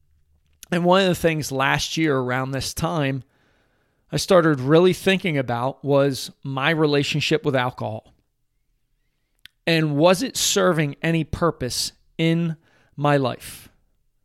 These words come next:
Now, I went to college. I was a heavy drinker in college in my twenties and thirties, still a pretty heavy drinker on the weekends. Maybe Thursday night,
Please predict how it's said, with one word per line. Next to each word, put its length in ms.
Now, 400
I 120
went 180
to 80
college. 460
I 40
was 120
a 40
heavy 240
drinker 360
in 80
college 400
in 80
my 100
twenties 480
and 100
thirties, 520
still 440
a 60
pretty 320
heavy 300
drinker 600
on 200
the 60
weekends. 680
Maybe 260
Thursday 460
night, 280